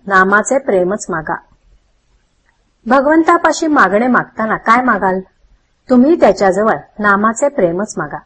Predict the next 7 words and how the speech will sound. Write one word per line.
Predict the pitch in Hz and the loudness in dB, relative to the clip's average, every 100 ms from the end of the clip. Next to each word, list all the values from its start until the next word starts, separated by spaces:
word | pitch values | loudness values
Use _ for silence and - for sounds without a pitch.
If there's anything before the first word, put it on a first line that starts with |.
| _ _ _ _ _ _ | _ _ _ _ _ _
दुसरे | 247 240 294 320 | -4 0 0 2
काही | 254 190 | 0 -2
मागू | 233 185 160 | -2 -2 -2
नका. | 180 170 151 - _ _ _ _ _ _ - | -4 -6 -12 -14 _ _ _ _ _ _ -2
देवाजवळ | 247 254 294 294 330 | 2 4 4 2 0
मागणे | 311 202 196 220 | 2 0 -2 -2
मागताना | 214 160 - 214 | -2 -4 -4 -6